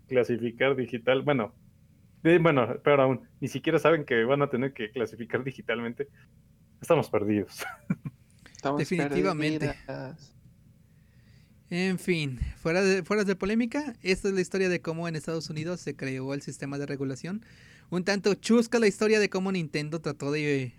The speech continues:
Speaker 3: <laughs> de echar a la industria al borde solo para seguir vendiendo.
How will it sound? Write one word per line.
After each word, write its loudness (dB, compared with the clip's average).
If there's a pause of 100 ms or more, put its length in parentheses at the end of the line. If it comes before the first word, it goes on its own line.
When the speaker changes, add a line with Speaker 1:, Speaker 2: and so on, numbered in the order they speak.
(220)
Speaker 3:
<laughs> 4
de 8
echar 2
a 0
la 0
industria -4 (320)
al 0
borde 0
solo -2
para -4
seguir -4
vendiendo. -2